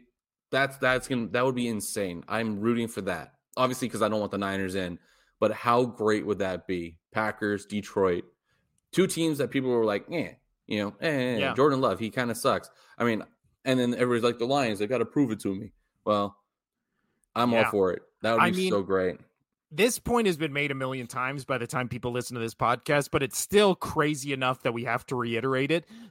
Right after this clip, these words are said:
Speaker 2: The four quarterbacks who are about to have a chance to go to the Super Bowl in the N F C are Jared Goff,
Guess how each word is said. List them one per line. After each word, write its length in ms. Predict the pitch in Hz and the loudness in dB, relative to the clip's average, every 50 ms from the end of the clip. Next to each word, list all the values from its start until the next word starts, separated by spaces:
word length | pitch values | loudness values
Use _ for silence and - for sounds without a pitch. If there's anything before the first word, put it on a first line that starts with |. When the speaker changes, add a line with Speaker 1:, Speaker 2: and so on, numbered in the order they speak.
| _ | _
Speaker 2:
The 160 | - 170 160 139 | -4 -4 -4 -4
four 440 | - - - - 226 240 285 294 | -6 -8 0 2 2 4 4 2
quarterbacks 960 | - - - 190 190 208 202 180 160 127 139 127 117 113 104 - - - - - _ - _ _ _ _ | 0 -2 0 4 4 6 6 4 2 2 2 2 2 2 0 -4 -10 -12 -12 -14 _ -20 _ _ _ _
who 320 | - 175 202 202 190 170 - - | -2 0 2 2 2 0 2 4
are 180 | 156 165 165 156 | 6 6 6 4
about 480 | 147 117 - 156 170 196 208 - _ - | 2 4 6 8 8 8 8 4 _ -10
to 220 | - - 208 180 | -6 -2 0 2
have 180 | 160 175 170 156 | 4 2 2 0
a 40 | |
chance 480 | 156 - - - 160 160 160 151 - - | -2 -6 -6 -4 -2 -2 -4 -4 -6 -6
to 100 | - 156 | -8 -8
go 360 | 135 110 - 147 143 147 156 151 | -6 -2 2 2 2 2 2 -2
to 180 | - - 175 | -4 -6 -6
the 100 | 143 143 | -6 -6
Super 320 | 127 - - 151 - 160 151 | -6 -6 -8 -6 -6 -6 -4
Bowl 260 | 139 156 160 165 160 | -2 -2 -2 -2 -2
in 140 | - 151 147 | -4 -6 -6
the 160 | 135 131 - | -6 -6 -4
N 120 | 131 143 151 | -4 -2 -2
F 140 | 156 156 | -2 -4
C 420 | - - - 151 147 151 165 175 - - - - _ _ | -4 -6 -6 -6 -4 -4 -6 -8 -10 -12 -20 -20 _ _
are 320 | - 156 160 151 143 131 - - _ _ _ _ | 2 4 4 6 4 2 0 -4 _ _ _ _
Jared 440 | 127 - 160 170 180 208 240 247 196 | -4 0 2 4 4 4 4 2 2
Goff, 480 | 175 190 160 151 151 156 160 - _ | 4 6 6 6 6 4 2 -2 _